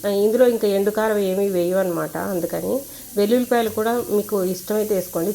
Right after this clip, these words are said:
చాలామంది వేసుకోరు. ఆ, నాకు వెల్లుల్లిపాయ, వెల్లుల్లిపాయ ఫ్లేవర్ ఇష్టం అనమాట, అందుకని వేసాను కొంచెం, నాలుగు రెమ్మల వరకు. ఇప్పుడు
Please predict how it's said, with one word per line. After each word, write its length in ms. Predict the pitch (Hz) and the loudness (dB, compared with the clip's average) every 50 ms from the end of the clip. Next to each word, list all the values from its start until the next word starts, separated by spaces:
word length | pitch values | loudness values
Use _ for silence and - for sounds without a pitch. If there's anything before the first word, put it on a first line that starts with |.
| - | -2
చాలామంది 420 | 185 160 165 175 190 180 170 165 165 | -2 0 0 0 0 0 0 0 0
వేసుకోరు. 640 | 160 160 160 - - 185 151 143 151 185 - 285 - - - - - - - - - - - - | 0 0 -2 -2 -4 -4 -4 -2 -4 -6 -8 -10 -12 -18 -20 -20 -20 -20 -20 -20 -20 -20 -10 -6
ఆ, 260 | 175 185 175 165 165 160 | -6 -4 -4 -4 -4 -2
నాకు 500 | 180 180 185 180 196 190 - 202 185 180 | 0 0 2 2 0 -2 -2 -2 -2 -2
వెల్లుల్లిపాయ, 760 | 175 180 185 190 190 196 202 190 - 208 202 196 185 180 170 - | 0 0 0 0 0 -2 -2 -4 -4 -2 -2 -2 -2 -4 -4 -4
వెల్లుల్లిపాయ 600 | 180 190 190 208 220 220 214 220 214 208 208 208 | -6 -2 -2 -2 -2 0 -2 -2 0 0 -2 -2
ఫ్లేవర్ 380 | 202 - 196 185 185 196 202 202 | -4 -2 2 4 4 4 4 2
ఇష్టం 260 | 190 - - - 190 | -2 -4 -4 -2 0
అనమాట, 280 | 180 175 170 160 165 170 | 0 0 0 -2 -2 -2
అందుకని 320 | 165 160 160 - 180 175 | -4 -4 -4 -4 -2 -2
వేసాను 360 | 156 156 156 - 185 165 156 | -2 -2 -4 -4 -6 -6 -4
కొంచెం, 420 | - - 147 151 - 170 175 180 170 | -4 -6 -6 -6 -6 -6 -4 -4 -4
నాలుగు 400 | 156 151 151 160 160 160 147 151 | -4 -4 -6 -8 -8 -6 -6 -4
రెమ్మల 320 | 151 143 143 147 147 147 | -4 -4 -4 -4 -4 -4
వరకు. 440 | 147 143 143 143 - 165 202 254 285 - - - - _ _ _ - - - - - - - | -4 -6 -8 -8 -8 -6 -6 -6 -8 -12 -20 -20 -20 _ _ _ -20 -20 -20 -20 -12 -6 -6
ఇప్పుడు 480 | 208 220 233 240 240 240 233 233 - | -2 2 4 4 6 6 4 2 0